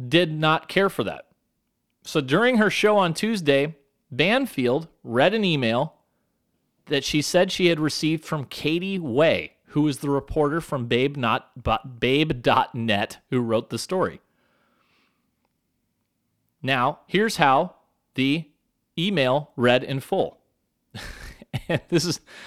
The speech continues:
I like what Banfield did here. I like how she read this out loud. Uh, she wrote,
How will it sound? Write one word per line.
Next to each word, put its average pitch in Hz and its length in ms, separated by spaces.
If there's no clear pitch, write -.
I 190 120
like 262 280
what 185 160
Banfield 175 440
did 180 120
here. 147 120
I 120 40
like 175 240
how 170 80
she 143 160
read 135 180
this 123 160
out 113 160
loud. 135 260
Uh, 143 220
she - 200
wrote, 240 300